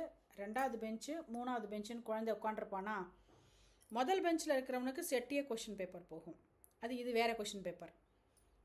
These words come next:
பின்னாடி ரெண்டாவதா உட்காந்துருக்கிறவனுக்கு செட் B கொஷின் பேப்பர் போகும், அது வேற கொஷின் பேப்பர். மூணாவதா உட்காந்துருக்கிறவனுக்கு செட் த்ரீ கொஷின் பேப்பர் போகும், அது வேற கொஷின் பேப்பர்.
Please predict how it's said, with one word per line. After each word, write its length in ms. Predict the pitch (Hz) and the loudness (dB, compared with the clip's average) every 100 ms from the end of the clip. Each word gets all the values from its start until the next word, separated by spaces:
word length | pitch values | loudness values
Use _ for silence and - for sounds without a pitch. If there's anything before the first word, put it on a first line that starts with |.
| _ _ _ _ - | _ _ _ _ -4
பின்னாடி 300 | 320 392 403 | 2 4 6
ரெண்டாவதா 400 | 294 320 392 392 | 6 6 6 6
உட்காந்துருக்கிறவனுக்கு 720 | 359 339 311 285 269 262 262 | 4 4 2 2 0 0 0
செட் 360 | 359 - 254 247 | -2 2 2 4
B 160 | 302 349 | 2 4
கொஷின் 260 | 262 240 | 2 0
பேப்பர் 340 | 226 196 196 180 | -2 -2 -4 -8
போகும், 320 | 175 - 165 - - | -10 -12 -14 -16 -12
அது 260 | - 247 285 | 0 0 2
வேற 220 | 220 208 | 2 2
கொஷின் 340 | 196 180 - 180 | 2 0 -2 -6
பேப்பர். 360 | 170 160 175 - _ _ _ _ _ 254 | -8 -10 -14 -16 _ _ _ _ _ 2
மூணாவதா 440 | 339 427 415 392 | 6 6 6 4
உட்காந்துருக்கிறவனுக்கு 720 | 349 320 294 269 269 269 277 370 | 4 2 2 2 2 0 0 -2
செட் 380 | 403 311 285 | 2 4 4
த்ரீ 200 | 349 370 359 | 2 0 0
கொஷின் 260 | 269 269 254 | 0 0 -2
பேப்பர் 260 | 226 226 | -2 -2
போகும், 280 | - 208 320 | -4 -2 0
அது 200 | 277 208 | 2 2
வேற 200 | 196 196 | 2 2
கொஷின் 320 | 196 190 185 | 0 -6 -8
பேப்பர். 300 | 185 160 165 | -10 -10 -12